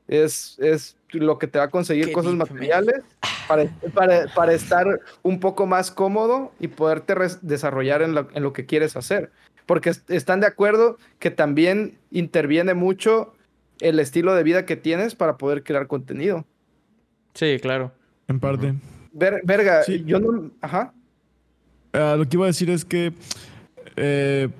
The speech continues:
Speaker 3: hay gente que no tiene nada de dinero, pero es muy feliz, ¿sabes? Entonces, eh, realmente, ¿el dinero importa? Quizás sí,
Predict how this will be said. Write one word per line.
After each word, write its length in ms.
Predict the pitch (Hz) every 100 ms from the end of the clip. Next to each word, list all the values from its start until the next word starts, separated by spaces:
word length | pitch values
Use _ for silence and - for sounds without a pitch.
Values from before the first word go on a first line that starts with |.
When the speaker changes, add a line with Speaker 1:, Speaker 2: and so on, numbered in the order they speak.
| -
Speaker 3:
hay 140 | 214
gente 280 | - 180 185
que 160 | 156 135
no 160 | 131
tiene 180 | 156 160
nada 160 | 147 147
de 60 | 147
dinero, 200 | 139 156
pero 160 | 139 131
es 100 | 123
muy 240 | 135 139
feliz, 300 | 139 139 151
¿sabes? 240 | 170 160 151
Entonces, 520 | 120 139 131 143 - - - - _ _ _ _ _ _ - - -
eh, 400 | 135 135 131 127
realmente, 960 | 151 165 165 170 175 175 170 170 175 - - - _ _ _ _ _ _ -
¿el 260 | 139 143
dinero 240 | 139 151 175
importa? 480 | 160 185 185 190 175
Quizás 360 | 135 123 147
sí, 280 | - 190